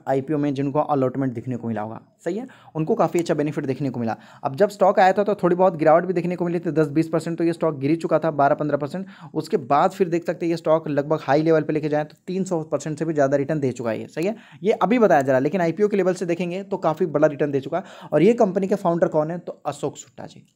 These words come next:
अशोक सुट्टा जी, सेम मैनेजमेंट है, सेम और सेम सेक्टर का कंपनी है। और जब Mindtree नया, नया था तो भी वो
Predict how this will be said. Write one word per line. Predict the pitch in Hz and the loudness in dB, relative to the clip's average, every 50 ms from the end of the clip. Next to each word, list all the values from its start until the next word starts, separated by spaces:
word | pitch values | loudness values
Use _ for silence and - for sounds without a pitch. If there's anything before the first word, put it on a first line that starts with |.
| _ - | _ -2
अशोक | - 160 - 226 214 - | -2 0 2 0 0 0
सुट्टा | - 147 - 127 | -4 -4 -4 -4
जी, | 117 135 117 | -6 -6 -12
सेम | - - - 226 247 254 254 233 | -12 -6 -4 -2 -2 0 0 0
मैनेजमेंट | 208 185 175 170 139 147 151 156 151 - 123 | 0 0 0 -2 -2 -2 -2 -2 -4 -4 -8
है, | - - - - - | -12 -14 -16 -16 -4
सेम | - 202 214 214 185 135 - - - - - - - | 0 0 2 2 0 -2 -6 -10 -16 -20 -16 -2 2
और | - 180 180 | 2 2 2
सेम | - - 262 285 294 240 | 2 0 0 2 2 2
सेक्टर | 269 - - 214 196 | 0 0 -2 -2 -2
का | 202 185 | -2 -2
कंपनी | 190 190 175 156 180 165 170 160 | -2 -2 -2 0 0 0 0 0
है। | 156 165 180 - - - - | -2 -2 -4 -6 -10 -4 0
और | - 160 151 | 0 0 2
जब | 151 190 208 185 156 - - | 4 2 2 2 0 -6 -2
Mindtree | 147 147 156 208 247 262 240 285 277 254 | 2 2 4 4 4 2 2 2 2 4
नया, | 214 180 170 180 202 226 226 226 190 | 4 6 6 6 6 6 4 2 2
नया | 170 165 165 165 175 208 226 | 2 4 6 6 6 6 4
था | - 185 151 147 170 190 - - _ _ _ - | 4 4 4 4 4 2 -2 -10 _ _ _ 4
तो | 220 220 | 4 4
भी | 208 277 262 | 6 4 4
वो | 247 254 254 254 | 6 4 4 4